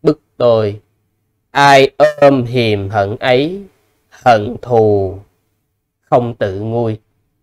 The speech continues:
Nó đánh tôi, lấn tôi, nó bức tôi, nó bức tôi, hiếp tôi. Ai buông hiềm hận ấy, hận thù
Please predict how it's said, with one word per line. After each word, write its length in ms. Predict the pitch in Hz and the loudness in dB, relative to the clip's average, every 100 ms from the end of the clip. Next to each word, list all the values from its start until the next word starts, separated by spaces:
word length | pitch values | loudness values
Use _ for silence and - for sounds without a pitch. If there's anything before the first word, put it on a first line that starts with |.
| _ _ _ _ _ - | _ _ _ _ _ -2
Nó 160 | 143 | -2
đánh 340 | 147 139 175 202 | 2 0 0 0
tôi, 500 | 127 120 113 107 104 _ _ _ | 2 4 2 0 -4 _ _ _
lấn 380 | 120 120 147 165 | 0 0 0 -2
tôi, 500 | 127 117 113 104 104 _ _ _ _ _ _ _ | 0 2 2 -2 -6 _ _ _ _ _ _ _
nó 200 | 135 147 | 0 2
bức 240 | 180 185 _ _ | 2 0 _ _
tôi, 500 | 127 120 117 107 107 - _ _ _ _ _ _ | 2 4 4 0 -4 -14 _ _ _ _ _ _
nó 120 | 147 156 | 0 4
bức 260 | 185 - - | 4 2 2
tôi, 460 | 123 117 110 107 - _ _ _ _ _ _ _ | 4 4 2 -2 -10 _ _ _ _ _ _ _
hiếp 160 | 139 147 - | 0 0 -2
tôi. 380 | - 117 110 107 - _ _ _ _ _ _ _ _ | 0 2 2 -2 -10 _ _ _ _ _ _ _ _
Ai 460 | 147 151 151 147 147 | 2 4 6 4 2
buông 720 | 160 170 175 170 165 151 139 | 2 6 6 6 6 2 0
hiềm 500 | 131 131 120 107 104 | 2 2 4 0 -4
hận 280 | 110 98 107 | -2 -2 -4
ấy, 420 | - 135 156 202 208 _ _ _ _ _ | -4 -2 -2 -6 -10 _ _ _ _ _
hận 400 | - 113 107 110 110 | 0 0 0 -6 -4
thù 640 | 131 113 107 104 95 98 | 0 2 2 0 -4 -8